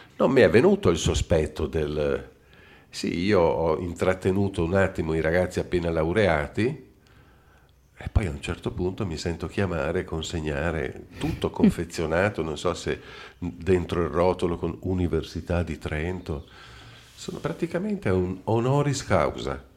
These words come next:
Speaker 2: No, ma infatti è interessante perché proprio prima parlavi, no, della tua abilità in matematica <laughs> quando
Speaker 1: Sì,
Speaker 2: andavi a
Speaker 1: mamma
Speaker 2: scuola
Speaker 1: mia.
Speaker 2: e ora sei laureato.
Speaker 1: Sì, sì, ma vedi, è semplice in fondo, basta un po' di curiosità.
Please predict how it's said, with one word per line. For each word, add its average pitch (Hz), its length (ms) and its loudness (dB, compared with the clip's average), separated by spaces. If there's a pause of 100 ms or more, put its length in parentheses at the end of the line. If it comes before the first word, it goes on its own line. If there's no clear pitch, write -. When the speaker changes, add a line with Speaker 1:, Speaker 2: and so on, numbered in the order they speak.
(1120)
Speaker 2:
No, 240 180 8
ma 165 180 10
infatti 170 500 12
è 143 400 12
interessante 160 600 12
perché 151 320 10
proprio 180 360 12
prima 170 320 12
parlavi, 151 540 12
no, 160 180 12
della 147 260 12
tua 151 340 12 (420)
abilità 160 420 12
in 175 100 12
matematica 160 640 12
<laughs> - 20 12
quando 175 220 12
Speaker 1:
Sì, - 80 12
Speaker 2:
andavi 196 340 12
a - 20 12
Speaker 1:
mamma - 140 12
Speaker 2:
scuola - 340 10
Speaker 1:
mia. - 80 0 (200)
Speaker 2:
e 196 80 10
ora 185 160 12
sei 185 160 12
laureato. 147 760 12
Speaker 1:
Sì, - 200 -2
sì, 127 280 -4
ma 113 100 2
vedi, 117 260 2
è 92 60 4
semplice 139 560 -4
in 92 80 0
fondo, 90 360 -2
basta 101 280 0
un 107 80 2
po' 123 120 10
di 120 120 0
curiosità. - 1000 0